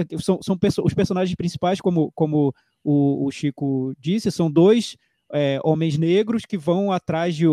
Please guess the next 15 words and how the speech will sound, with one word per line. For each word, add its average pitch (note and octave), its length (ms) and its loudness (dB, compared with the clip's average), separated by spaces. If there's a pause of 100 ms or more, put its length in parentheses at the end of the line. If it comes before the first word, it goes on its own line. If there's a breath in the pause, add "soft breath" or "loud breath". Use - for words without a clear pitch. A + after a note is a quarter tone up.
um G3 160 0
deles F#3 280 2
vai F3 160 -2
atrás D#3 280 -2
de D3 80 -4
uma, D3 300 -4
de C3+ 100 -8
uma C#3+ 280 -4
mulher C#3 480 -2 (260)
com D#3 160 -4
quem D#3 200 0
ele D3 180 2
se - 120 -6
relaciona C#3+ 440 -2
rapidamente D3+ 880 -4